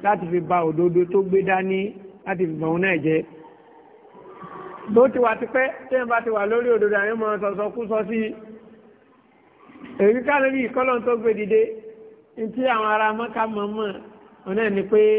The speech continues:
alámọ̀ náà ni olódodo, nìyẹn náà ń pè ní as-sadiqul amin. Nígbà tó bẹ̀rẹ̀ sí pé wọ́n síbi tòdodo, ó di pé change ọ̀rọ̀.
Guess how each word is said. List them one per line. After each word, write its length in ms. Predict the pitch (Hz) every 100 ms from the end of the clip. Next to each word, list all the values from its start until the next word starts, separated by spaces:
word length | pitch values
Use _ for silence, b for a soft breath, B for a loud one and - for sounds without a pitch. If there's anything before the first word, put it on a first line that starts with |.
| 226 - - - - - -
alámọ̀ 680 | - 196 208 220 208 190 196
náà 200 | 208 202
ni 100 | 180
olódodo, 500 | 185 196 196 180 170
nìyẹn 260 | 175 170 190
náà 100 | 214
ń 60 | 220
pè 140 | 214
ní 100 | 196
as-sadiqul 960 | 202 180 170 - 202 220 202 220 220 185
amin. 460 | 180 175 190 190 160 - - - - - - - - - -
Nígbà 260 | - 240 285
tó 80 | 277
bẹ̀rẹ̀ 260 | 302 269
sí 80 | 233 269
pé 140 | 285
wọ́n 240 | 226 240
síbi 280 | 247 247 240
tòdodo, 460 | 233 220 233 226 233 240 - - - - - -
ó 80 |
di 100 | 214
pé 120 | 220 233
change 380 | 226 233 226 196
ọ̀rọ̀. 380 | 196 185 185